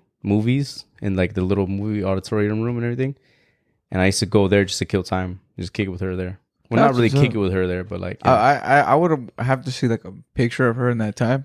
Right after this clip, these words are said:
Speaker 2: to be like, "Oh yeah," you know what I mean?
Speaker 1: My mom. Shouts
Speaker 2: Yeah.
Speaker 1: out to the mom.
Speaker 2: Shout out to your mama bear, bro. Shout out to all mama bears out there.
Speaker 1: Yeah.
Speaker 2: Doing their thing.
Speaker 1: Yeah, she was a
Speaker 2: Birthing,
Speaker 1: librarian,
Speaker 2: birthing
Speaker 1: buddy.
Speaker 2: children. Shit's wild.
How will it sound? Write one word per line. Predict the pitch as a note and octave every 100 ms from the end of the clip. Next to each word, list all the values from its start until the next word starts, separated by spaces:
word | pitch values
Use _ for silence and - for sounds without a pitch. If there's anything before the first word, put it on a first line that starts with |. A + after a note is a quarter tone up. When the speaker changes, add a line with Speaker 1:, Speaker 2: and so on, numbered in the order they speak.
| -
Speaker 2:
to | G#2+
be |
like, | B2 -
"Oh | D3 D#3
yeah," | E3 E3 C#3 B2+
you | B2
know |
what | C#3
I | C#3+
mean? | D3+ D3
Speaker 1:
My | F2+
mom. | F2+ G#2+ C#3 D#3 - -
Shouts | - G2+ G#2+
Speaker 2:
Yeah. |
Speaker 1:
out | G2+
to | G2+
the |
mom. | G2 G2+ G2+ G2+
Speaker 2:
Shout | - C3
out | G3 G3+
to |
your | C#3
mama | A#2+ B2+ A#2
bear, | G2+ G#2+ G#2
bro. | A#2 A#2+ - _ _
Shout | -
out | C#3+
to | A#2
all | A#2
mama | A#2 A#2 G#2+
bears | A2+ A2+ A2+
out | A2+
there. | A#2+ B2
Speaker 1:
Yeah. | G#2 G2+ F#2+ - A2+ -
Speaker 2:
Doing | C3 B2
their | B2 A#2+
thing. | B2+ B2+ B2+ - _ _ _ _
Speaker 1:
Yeah, | B2 A2+
she |
was | B2+ B2
a |
Speaker 2:
Birthing, | A#2+
Speaker 1:
librarian, | G#2+ G2+ G2+ A2+ G#2+
Speaker 2:
birthing | B2+ B2
Speaker 1:
buddy. | A#2+ A#2+
Speaker 2:
children. | C3 B2+ B2 C3 B2+ _ _ _ _ _ _ _ _ _
Shit's | - B2+ A#2
wild. | A#2+ B2+ B2